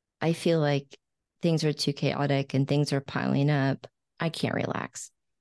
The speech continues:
So that's, that's one of the things, is to kind of listen to, you know,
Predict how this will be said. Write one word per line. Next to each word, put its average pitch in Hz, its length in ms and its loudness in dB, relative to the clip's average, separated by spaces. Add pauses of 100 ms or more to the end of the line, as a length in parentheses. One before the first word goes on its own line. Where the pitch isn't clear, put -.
So 147 240 0
that's, 156 520 -2
that's - 340 -4
one 143 180 2
of 143 60 2
the 143 80 2
things, 143 380 -2
is 143 140 -6
to - 120 -6
kind - 280 -2
of 135 140 -4 (260)
listen 156 520 2
to, 139 440 0 (480)
you 143 80 -2
know, 131 380 -4